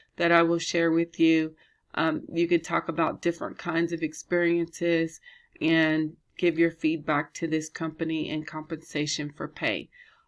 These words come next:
Also, don't forget to join Paid Viewpoint,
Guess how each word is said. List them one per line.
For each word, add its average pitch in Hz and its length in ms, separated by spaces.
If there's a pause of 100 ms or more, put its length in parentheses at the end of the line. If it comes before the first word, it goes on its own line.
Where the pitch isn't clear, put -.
Also, 180 720 (300)
don't 196 240
forget 202 340
to 202 80
join 190 320
Paid 170 460
Viewpoint, 196 600